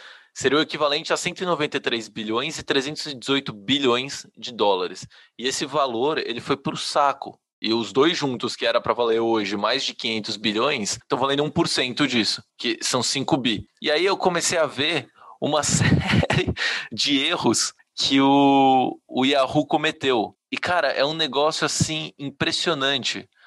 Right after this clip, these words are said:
porque eles conseguiram tomar todas as decisões erradas que você consegue imaginar ao longo do tempo. Então, porra, gastaram dez bilhões em noventa e nove, comprando a GeoCities e o Broadcast ponto com, e fecharam os dois depois.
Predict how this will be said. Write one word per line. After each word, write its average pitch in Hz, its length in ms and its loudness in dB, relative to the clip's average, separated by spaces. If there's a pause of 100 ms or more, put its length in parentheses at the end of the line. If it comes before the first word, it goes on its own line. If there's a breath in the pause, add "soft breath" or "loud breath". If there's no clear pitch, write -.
(220 soft breath)
porque 135 180 -4
eles 143 260 0
conseguiram 165 520 -2
tomar 143 580 0 (140)
todas 196 360 2
as 156 160 -4
decisões 131 680 -4
erradas 120 640 -2 (420 soft breath)
que 139 100 -6
você 143 280 -2
consegue 143 440 -2
imaginar 131 680 -2 (360 soft breath)
ao 127 160 4
longo 139 260 2
do 165 100 0
tempo. 104 460 -6 (160 soft breath)
Então, 156 320 -2
porra, 143 240 2
gastaram 147 420 0
dez 175 280 -2
bilhões 143 560 0
em 151 60 -4
noventa 147 380 -2
e - 20 2
nove, 135 440 0 (400 soft breath)
comprando 147 540 2
a 131 100 4
GeoCities 156 720 -2
e 156 60 2
o 143 120 4
Broadcast 131 640 -2
ponto 127 300 -8
com, 135 320 0 (160)
e 165 260 -2 (260)
fecharam 147 480 0
os 127 120 -4
dois 127 260 0
depois. 117 460 -2